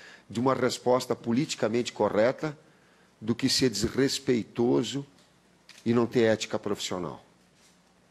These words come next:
Prefiro. Então pode me chamar, que ele deu uma resposta para esse item, não gosto de ser politicamente correto, tenho as minhas opiniões.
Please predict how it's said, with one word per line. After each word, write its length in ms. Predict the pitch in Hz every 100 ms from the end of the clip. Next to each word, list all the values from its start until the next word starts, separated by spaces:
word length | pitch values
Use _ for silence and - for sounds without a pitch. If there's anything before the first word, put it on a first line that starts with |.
| _
Prefiro. 420 | - 90 98 80 - _ _ _ -
Então 140 | 95
pode 280 | - 127 113
me 120 | 113
chamar, 460 | - 107 104 110 113 - _
que 100 | -
ele 100 | 95
deu 300 | 92 82 143
uma 140 | 147 127
resposta 520 | 110 107 - 92 -
para 200 | 101 110
esse 240 | 143 -
item, 200 | 117 110
não 140 | 101 104
gosto 320 | 107 127 -
de 80 | -
ser 140 | 110
politicamente 580 | - 98 92 95 92 90
correto, 380 | 92 90 92 -
tenho 160 | 101 98
as 80 |
minhas 240 | 80 90 82
opiniões. 440 | 87 87 73 76